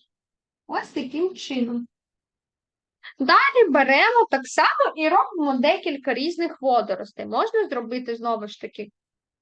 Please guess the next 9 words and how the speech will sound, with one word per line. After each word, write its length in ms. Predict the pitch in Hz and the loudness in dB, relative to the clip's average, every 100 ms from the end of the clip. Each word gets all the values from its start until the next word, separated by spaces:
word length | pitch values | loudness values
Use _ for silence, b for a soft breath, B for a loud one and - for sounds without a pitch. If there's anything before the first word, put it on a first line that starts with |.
| _ _ | _ _
різного 800 | 233 247 302 339 381 349 370 359 _ | 0 2 2 2 2 4 4 2 _
кольору, 760 | 311 320 269 214 202 311 453 _ _ _ _ | 0 4 2 0 -4 -4 -6 _ _ _ _
так, 240 | - 349 381 | -4 -2 -2
зеленого. 760 | 269 262 247 240 247 247 294 _ _ _ _ _ _ _ _ _ _ _ _ _ _ _ _ | -6 -4 -2 -4 -6 -8 -10 _ _ _ _ _ _ _ _ _ _ _ _ _ _ _ _
Можна 300 | 247 247 226 | -6 -6 -6
взяти 280 | 226 214 214 | -8 -8 -8
зелений 600 | 214 214 240 392 415 247 | -6 -2 -2 0 -2 -2
різних 460 | 226 311 330 349 _ | -4 -6 -8 -8 _
кольорів. 800 | - 226 311 233 240 226 208 - | -4 -2 -2 -4 -4 -6 -10 -20